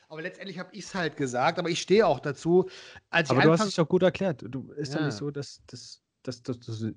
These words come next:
Speaker 2: nicht, dich nicht erklären
Speaker 1: Ja, aber
Speaker 2: konntest,
Speaker 1: ich, ich,
Speaker 2: beziehungsweise
Speaker 1: man weiß, man kennt das, wenn es jemanden gibt,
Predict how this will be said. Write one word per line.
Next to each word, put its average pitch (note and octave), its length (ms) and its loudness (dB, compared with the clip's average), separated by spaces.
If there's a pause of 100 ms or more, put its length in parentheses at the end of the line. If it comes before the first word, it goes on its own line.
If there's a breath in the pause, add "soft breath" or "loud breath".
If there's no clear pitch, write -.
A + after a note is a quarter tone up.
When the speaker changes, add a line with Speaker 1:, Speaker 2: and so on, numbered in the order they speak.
Speaker 2:
nicht, - 480 0
dich A2 100 -6
nicht C3+ 200 0
erklären D3 320 -4
Speaker 1:
Ja, D3+ 80 0
aber D3+ 120 -2
Speaker 2:
konntest, D3 140 -4
Speaker 1:
ich, - 80 -16
ich, E3 80 -10
Speaker 2:
beziehungsweise C3 320 -8
Speaker 1:
man E3 200 -4
weiß, E3 360 0
man D#3+ 120 -4
kennt F3+ 220 -4
das, B2+ 160 -4
wenn G#3 180 2
es A3 160 -8
jemanden F#3 360 -4
gibt, - 480 -8